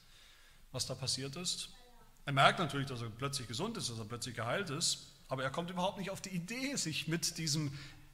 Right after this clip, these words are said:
Mann auseinanderzusetzen, der ihn gesund gemacht hat, mit diesem Jesus. Wer er denn eigentlich ist, zu fragen und zu forschen, mit ihm ins Gespräch zu, zu gehen, rauszufinden, wer der ist,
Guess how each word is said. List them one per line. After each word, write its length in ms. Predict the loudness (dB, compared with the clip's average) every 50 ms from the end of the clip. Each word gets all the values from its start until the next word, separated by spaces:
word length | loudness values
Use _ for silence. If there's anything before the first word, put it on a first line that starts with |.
| -20 -20 -20 -20 -20 -10 -4
Mann 380 | 4 10 10 10 10 10 6 2
auseinanderzusetzen, 1080 | 2 2 4 4 4 6 6 4 4 4 2 2 0 0 0 0 0 2 2 2 2 4
der 260 | 4 4 4 4 4
ihn 100 | 4 2
gesund 260 | 2 2 0 0 0 0
gemacht 440 | 4 6 6 6 4 2 0 2
hat, 320 | 2 4 4 2 0 -2 -2 0
mit 300 | 0 2 2 2 2 2
diesem 280 | 2 4 4 4 4 6
Jesus. 480 | 6 6 6 4 4 2 2 2 4
Wer 160 | 6 8 10
er 100 | 10 10
denn 160 | 10 10 10 8
eigentlich 320 | 8 8 8 6 4 4
ist, 200 | 6 6 6 4 2 -8 -2 2
zu 140 | 2 4 4
fragen 540 | 2 2 6 10 12 12 12 12 12 12 8
und 120 | 2 4
zu 120 | 2 2
forschen, 500 | 2 2 4 6 6 6 6 6 4 4
mit 140 | 2 2 2
ihm 360 | 2 4 4 4 4 2 0 -4 -4 -2
ins 120 | 0 0
Gespräch 440 | 0 0 0 0 0 2 2 4 4
zu, 240 | 4 4 2 0 -2 -6 -10 -16 -20 -8 -4
zu 100 | -2 2
gehen, 220 | 4 4 6 6 6
rauszufinden, 920 | 8 10 10 12 12 12 10 10 8 4 4 4 2 2 2 -2 -6 -10 -10 -12 -16 -18 -20 -14 -2
wer 260 | 6 8 10 10 10
der 220 | 10 8 8 8 8
ist, 480 | 8 8 6 6 6 4 2 -2 -4